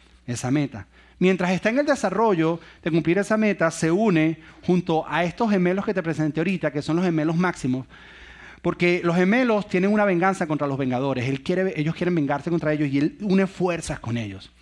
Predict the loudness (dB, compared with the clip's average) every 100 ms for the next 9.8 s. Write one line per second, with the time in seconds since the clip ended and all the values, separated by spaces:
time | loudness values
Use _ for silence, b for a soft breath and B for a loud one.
0 | b b b b -10 -6 -2 -2 0 0
1 | 0 0 -2 0 0 0 0 -2 -2 -2
2 | -2 -2 -2 0 2 4 4 2 0 0
3 | -2 0 -2 0 0 0 0 0 0 0
4 | 0 0 0 -4 -4 -4 -4 -2 -4 -2
5 | -4 -2 -2 -2 -2 -2 0 0 0 0
6 | 0 -2 0 2 0 -2 B B B B
7 | B 0 0 2 0 2 0 0 0 2
8 | 2 2 -2 0 2 2 2 2 0 0
9 | -2 0 0 2 0 0 -2 -4